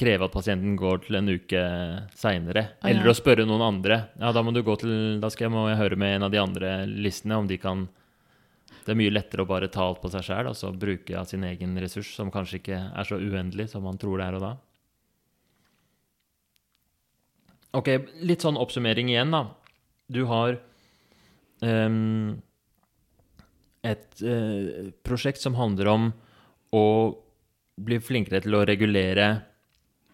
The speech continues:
Speaker 1: eh, hvor mye du tar på deg, og hvor mye du belaster deg, og, fordi sånn som det er nå, så blir det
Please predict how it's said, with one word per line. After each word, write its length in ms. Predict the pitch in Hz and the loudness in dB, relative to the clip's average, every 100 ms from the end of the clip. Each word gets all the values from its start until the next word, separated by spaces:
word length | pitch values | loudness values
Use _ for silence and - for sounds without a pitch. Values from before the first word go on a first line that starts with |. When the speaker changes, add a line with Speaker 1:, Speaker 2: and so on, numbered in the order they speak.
| - | -14
Speaker 1:
eh, 540 | 90 110 107 107 107 104 | -6 -2 0 0 0 0
hvor 160 | 101 | 0
mye 140 | 107 98 | 0 0
du 80 | 101 | 0
tar 180 | 110 98 | 2 0
på 120 | 92 | 2
deg, 220 | 107 151 | 2 2
og 80 | 143 | 0
hvor 120 | 107 107 | 0 0
mye 200 | 101 92 | 0 0
du 80 | |
belaster 400 | 98 101 95 - | 0 0 -2 -2
deg, 220 | 104 151 175 | 0 2 2
og, 720 | 110 104 110 104 104 104 104 - _ _ _ _ _ - | 2 2 4 2 0 -2 -6 -12 _ _ _ _ _ -4
fordi 140 | 117 107 | -2 0
sånn 160 | 113 | 0
som 140 | 107 110 | 2 4
det 100 | 104 | 6
er 100 | 104 | 6
nå, 300 | 117 170 165 | 4 2 -4
så 220 | - 120 | -4 -2
blir 160 | 107 101 | 0 2
det 300 | 110 110 | 2 2